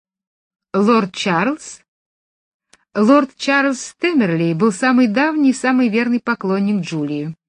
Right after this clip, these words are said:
Проходя мимо цветочного магазина, он обычно заходил туда и выбирал для Джулии розы. "Там есть карточка", сказала Эви. Джулия взглянула на неё. "Мистер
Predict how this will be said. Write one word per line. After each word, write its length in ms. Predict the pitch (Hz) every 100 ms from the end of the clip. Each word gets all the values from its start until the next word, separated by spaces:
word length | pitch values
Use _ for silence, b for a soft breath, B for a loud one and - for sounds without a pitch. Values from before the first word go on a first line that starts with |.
| _ _ _ -
Проходя 420 | 208 220 202 226
мимо 240 | 220 214
цветочного 580 | 202 202 190 202 - 202
магазина, 600 | 202 202 220 262 311 262
он 180 | - 202
обычно 380 | 196 196 185 185
заходил 480 | 190 185 185 190 185
туда 380 | 202 196 320 349 b b b
и 80 | -
выбирал 420 | 311 226 226 277
для 180 | 233 208
Джулии 440 | 175 185 269 247 220
розы. 500 | 156 139 123 127 - _ _ _ _ _ _ _ _ _ _ _
"Там 200 | - 202
есть 200 | 214 233
карточка", 600 | - 202 165 208 - 247 247 _ _
сказала 540 | - 214 202 214 214 -
Эви. 360 | 208 190 214 _ _ _ _ _ _ _ _ _
Джулия 480 | 160 139 220 247 277
взглянула 500 | 226 220 254 202 175
на 120 | 160
неё. 400 | 160 151 151 147 160 _ _ _ _ _ _ _ _
"Мистер 800 | 175 185 233 285 - _ 320